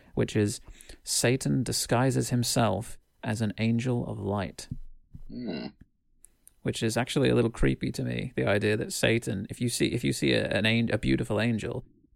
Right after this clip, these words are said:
Speaker 1: might be Satan.
Speaker 2: Might be.
Speaker 1: Yeah.
Speaker 2: I've never seen an angel, and I've never seen the light of God, so.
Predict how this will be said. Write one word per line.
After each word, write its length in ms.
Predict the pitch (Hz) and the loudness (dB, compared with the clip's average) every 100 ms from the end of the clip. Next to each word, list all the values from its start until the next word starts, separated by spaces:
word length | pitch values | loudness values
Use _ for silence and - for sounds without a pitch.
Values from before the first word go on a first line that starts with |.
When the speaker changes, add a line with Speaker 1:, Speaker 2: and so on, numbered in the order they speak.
| - | -4
Speaker 1:
might 220 | - 175 | 2 2
be 80 | 180 | 2
Satan. 500 | 170 175 175 95 - - - - - - - _ _ | 4 4 2 -2 -10 -16 -20 -20 -20 -20 -20 _ _
Speaker 2:
Might 180 | - - | -2 -2
be. 180 | - - _ _ _ _ _ - | -8 -12 _ _ _ _ _ -2
Speaker 1:
Yeah. 280 | 123 139 - _ - _ | 0 0 -2 _ -20 _
Speaker 2:
I've 140 | 120 123 | 4 6
never 160 | 120 | 4
seen 220 | - - | 2 2
an 120 | 87 - - | 2 -4 -12
angel, 340 | - - - _ - | -12 -10 -10 _ -4
and 80 | 85 | -2
I've 140 | 85 | 2
never 180 | 92 90 | 2 0
seen 240 | - 90 | 2 2
the 60 | 82 | 2
light 260 | 78 80 - | 0 -2 -6
of 140 | - | -2
God, 400 | - - - - | -2 0 -4 -10
so. 320 | - - - | -12 -10 -10